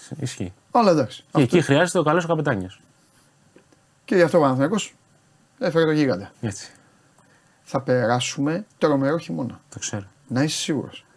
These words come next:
Speaker 2: Απόλαυση. Θα χτυπιέται στο άκα, θα κάνει τέτοια, κυνηγάει διαιτητές, τον κυνηγάνε οι διαιτητές,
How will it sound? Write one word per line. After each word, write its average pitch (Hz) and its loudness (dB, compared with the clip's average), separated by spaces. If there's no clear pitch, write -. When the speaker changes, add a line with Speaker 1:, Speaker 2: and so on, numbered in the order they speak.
Speaker 2:
Απόλαυση. - -4
Θα 135 -6
χτυπιέται 143 -2
στο 104 -8
άκα, 131 0
θα 113 -8
κάνει 131 0
τέτοια, 123 -4
κυνηγάει 127 0
διαιτητές, 110 -4
τον 135 -2
κυνηγάνε 135 4
οι - 0
διαιτητές, 113 -2